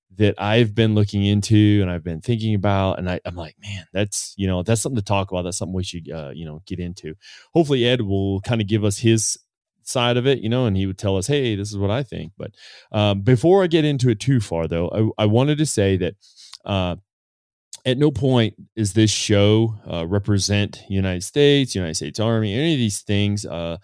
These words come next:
this show is completely the opinions of myself and Ed. Uh, this is all our opinion. Uh, this in, in no way what we say or do,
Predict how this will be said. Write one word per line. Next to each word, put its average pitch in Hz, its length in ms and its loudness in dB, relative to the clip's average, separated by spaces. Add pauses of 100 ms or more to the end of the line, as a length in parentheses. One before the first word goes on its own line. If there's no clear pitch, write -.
(240)
this 104 80 2
show 113 240 2
is 98 80 -2
completely 120 880 0
the 107 180 2
opinions 123 840 -2 (560)
of 95 380 -2
myself 110 720 -2
and 92 160 -6
Ed. 147 380 -2 (100)
Uh, 85 260 -8
this 92 360 -8
is 90 100 -10
all 101 300 -2
our 107 160 4
opinion. 110 640 0
Uh, 78 360 -10 (100)
this 92 320 -2 (100)
in, 92 180 -8 (160)
in 107 280 -4
no 117 240 6
way 101 680 2 (340)
what 98 200 0
we 104 220 4
say 95 340 2
or 92 100 2
do, 87 400 -2